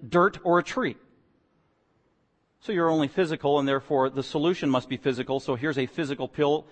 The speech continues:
to deal with your physical hormones, which will solve your de-, depression. And that is very superficial. That's one-dimensional.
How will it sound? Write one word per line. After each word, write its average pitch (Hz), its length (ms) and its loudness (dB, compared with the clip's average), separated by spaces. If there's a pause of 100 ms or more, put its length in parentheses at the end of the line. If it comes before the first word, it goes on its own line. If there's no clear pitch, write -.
(140)
to 143 80 -6
deal 143 200 4
with 143 120 0
your 135 100 -6
physical 135 420 -6
hormones, 131 420 0
which 127 140 -8
will 127 80 -4
solve 139 280 0
your 127 100 -6
de-, 127 140 -10 (160)
depression. 147 460 -8 (1080)
And 123 140 -8
that 139 140 2
is 131 100 -4
very 147 260 -2
superficial. 123 640 -8
That's 139 220 0
one-dimensional. 131 720 -4